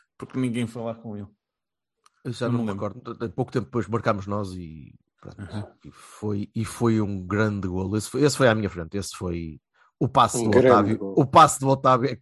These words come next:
Speaker 2: qualquer coisa. <laughs> É muito, muito, muito bom. Eh, mas, mas a primeira parte foi, foi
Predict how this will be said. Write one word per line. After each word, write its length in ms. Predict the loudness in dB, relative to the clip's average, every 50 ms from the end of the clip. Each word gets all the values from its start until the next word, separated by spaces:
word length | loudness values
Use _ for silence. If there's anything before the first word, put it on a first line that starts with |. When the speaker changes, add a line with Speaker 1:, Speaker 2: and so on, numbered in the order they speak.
| _
Speaker 2:
qualquer 380 | -2 0 0 0 0 -4 -8 -10 -8
coisa. 400 | -10 -10 -10 -6 -6 -8 -8 -8 _ _ _ _
<laughs> 880 | -4 -4 -4 -6 -20 _ _ _ _ -20 -20 -10 -6 -6 -6 -6 _ _ _ _ _ _ _ -20 -20 -20 -20 -20 _ _ _
É 80 | -4 -2
muito, 460 | 0 0 2 2 2 0 0 -2 -2
muito, 300 | -2 -2 -2 -2 -4 -4
muito 180 | -4 -6 -8 -10
bom. 160 | -12 -12 -12 _ -20 -20 -20 -20 -20 -20 -20 -20 -20 _ _ 4
Eh, 200 | 4 4 4 4
mas, 240 | 4 4 4 4 4
mas 200 | 4 4 4 6
a 80 | 6 4
primeira 200 | 4 4 4 6
parte 200 | 6 4 2 4
foi, 260 | 0 0 0 0 -4
foi 400 | -8 -4 -2 -2 -2 -2 -4 -8